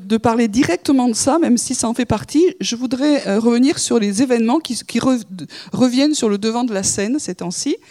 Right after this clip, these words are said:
c'est-à-dire tout ce qui s'est passé le, le treize novembre. Donc vous avez vu qu'on a arrêté, euh,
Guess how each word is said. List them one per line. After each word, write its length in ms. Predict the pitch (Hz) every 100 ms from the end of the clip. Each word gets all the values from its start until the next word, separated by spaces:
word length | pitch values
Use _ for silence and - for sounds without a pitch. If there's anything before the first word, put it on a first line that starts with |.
| - - -
c'est-à-dire 540 | - 220 220 233 285
tout 100 | -
ce 60 | -
qui 140 | 262
s'est 100 | 269
passé 460 | 240 220 - 262 254
le, 260 | 214 190 160
le 140 | 208
treize 260 | - 254 233
novembre. 480 | 226 190 160 151 - _ _ _ _ -
Donc 120 | 190
vous 180 | 180 185
avez 140 | 180
vu 120 | 180 214
qu'on 200 | 185 180
a 440 | 175 170 175 185
arrêté, 540 | - 180 196 - 202 208
euh, 180 | 170 -